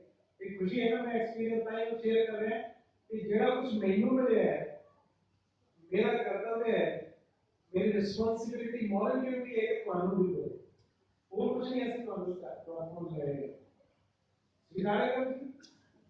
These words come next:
ਹਾਂਜੀ? ਸਾਰਿਆਂ ਦੀ ਆਵਾਜ਼ ਦਿਓ। ਇਹ ਪੱਕਾ ਕਰਵਾਉਣਾ ਹੈ ਜੀ, ਮੈਂ ਇਹ, ਇਹ, ਇਸ ਕਰਕੇ ਮੈਂ ਅੱਜ ਸਵੇਰ ਤੋਂ, ਇਹ ਤੀਜਾ ਪ੍ਰੋਗਰਾਮ ਹੈ ਜੀ।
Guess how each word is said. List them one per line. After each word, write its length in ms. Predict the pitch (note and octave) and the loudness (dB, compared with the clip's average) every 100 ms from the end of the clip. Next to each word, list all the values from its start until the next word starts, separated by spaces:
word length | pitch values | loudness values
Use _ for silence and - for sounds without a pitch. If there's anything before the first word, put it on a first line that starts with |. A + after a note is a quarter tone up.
| - | -8
ਹਾਂਜੀ? 400 | F#3 B3 C4+ - - _ - - - - _ _ _ _ _ _ _ _ | -4 -4 -4 -10 -18 _ -20 -20 -20 -20 _ _ _ _ _ _ _ _
ਸਾਰਿਆਂ 260 | E3+ E3+ G3 | -6 -4 -4
ਦੀ 120 | F#3+ | -4
ਆਵਾਜ਼ 260 | F#3 - - | -2 -2 -4
ਦਿਓ। 80 | - - - - - - - - - - - - - - - A#3 - - | -8 -14 -18 -20 -20 -16 -14 -12 -10 -10 -10 -10 -12 -12 -14 -14 -12 0
ਇਹ 140 | G#3+ | 0
ਪੱਕਾ 320 | A3+ A#3 C4 B3 | 0 0 0 2
ਕਰਵਾਉਣਾ 360 | G#3+ G#3+ A3 | 4 4 4
ਹੈ 60 | A#3 | 2
ਜੀ, 80 | A#3+ | 0
ਮੈਂ 160 | A#3+ | 0
ਇਹ, 320 | A#3 G#3 G3+ - | 0 0 -2 -2
ਇਹ, 280 | G#3 G3+ - - - | -4 -4 -8 -18 -4
ਇਸ 240 | G#3 G#3 | 0 0
ਕਰਕੇ 320 | A3 A3+ A3+ A3+ | 0 -2 -2 0
ਮੈਂ 220 | A3+ G#3 | 0 2
ਅੱਜ 140 | G#3 | 0
ਸਵੇਰ 420 | - F#3 G3+ G3+ | 0 2 2 2
ਤੋਂ, 240 | A3 G#3 F3+ | 0 0 -2
ਇਹ 80 | F#3 | -4
ਤੀਜਾ 340 | - G3+ G#3+ | -6 -4 -2
ਪ੍ਰੋਗਰਾਮ 420 | G#3 G3+ G3+ G3+ | 0 0 0 0
ਹੈ 40 | G3 | -2
ਜੀ। 180 | G3+ | -6